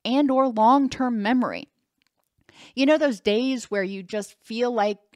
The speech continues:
every time you want to say something is right on the tip of your tongue, but you can't come up with it? Or you try to remember something and it just goes in one ear and out the other?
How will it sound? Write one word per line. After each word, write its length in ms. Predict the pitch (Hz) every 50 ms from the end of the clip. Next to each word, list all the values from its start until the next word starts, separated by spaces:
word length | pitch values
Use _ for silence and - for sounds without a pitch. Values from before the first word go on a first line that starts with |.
| _ _ _
every 260 | - 214 220 254 262
time 240 | 247 - 254 240 240
you 100 | 240 226
want 140 | 214 202 196
to 60 | 185
say 220 | - - 214 196 214
something 540 | - - 262 220 220 - 226 226 220 202 - -
is 180 | 180 - _
right 240 | 160 165 185 220 247
on 140 | 254 240 233
the 80 | 208
tip 240 | 190 - 247 240 -
of 60 | 233
your 120 | 196 208 190
tongue, 380 | - - 220 196 202 220 220
but 140 | 185 135 -
you 100 | - 156
can't 340 | - - - - 190 208 - - _
come 240 | - 214 170 170
up 220 | 170 185 - _ -
with 160 | 233 240 -
it? 180 | 262 254 - - _ _ _ _ - - - - - _ _
Or 520 | - 214 214 214 214 202 202 196 185 180 -
you 120 | - 190
try 240 | 180 - - 220 214
to 100 | 220 214
remember 500 | 202 214 202 190 175 180 202 214 233 240
something 600 | 226 - 269 240 233 233 - - 247 240 247 247 - - - - - - _ _
and 200 | - 202 190 180
it 160 | 185 190 180
just 580 | - 214 202 202 208 - - - - - _ - _ _ -
goes 340 | - 202 196 196 185 185 - _
in 240 | 202 208 208 202 202
one 200 | 202 202 208 214
ear 200 | 214 214 220 214
and 80 | 202
out 220 | 185 190 214 - _
the 160 | 220 214 202
other? 280 | 196 214 254 269 294